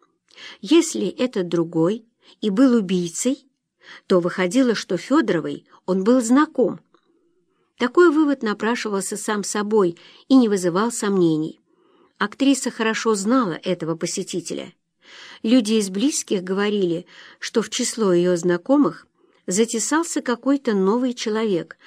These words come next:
которого пока ещё никто не видел. Кто-то, мол, втёрся в её окружение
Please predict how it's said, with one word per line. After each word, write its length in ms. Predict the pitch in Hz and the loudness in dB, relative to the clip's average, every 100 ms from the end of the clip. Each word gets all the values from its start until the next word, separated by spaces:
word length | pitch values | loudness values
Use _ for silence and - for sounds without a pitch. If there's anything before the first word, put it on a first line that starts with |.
| - - | -20 -8
которого 460 | 202 208 196 180 170 | -4 -2 0 0 0
пока 340 | 175 165 262 | -4 0 0
ещё 340 | 311 262 - | 0 -2 -2
никто 400 | 208 185 180 - | -2 -2 -2 0
не 200 | 247 247 | 2 2
видел. 420 | 220 180 165 160 - _ _ - - - - | 0 -4 -4 -10 -12 _ _ -20 -20 -20 -20
Кто-то, 380 | - - 339 285 | -2 2 2 4
мол, 220 | 262 269 262 - | 4 2 0 -20
втёрся 600 | - - 311 320 - 262 | -16 0 2 2 0 -2
в 40 | |
её 240 | 240 226 247 | 0 2 2
окружение 960 | - 226 226 240 220 180 151 143 143 | 0 -2 0 2 4 2 2 -4 -10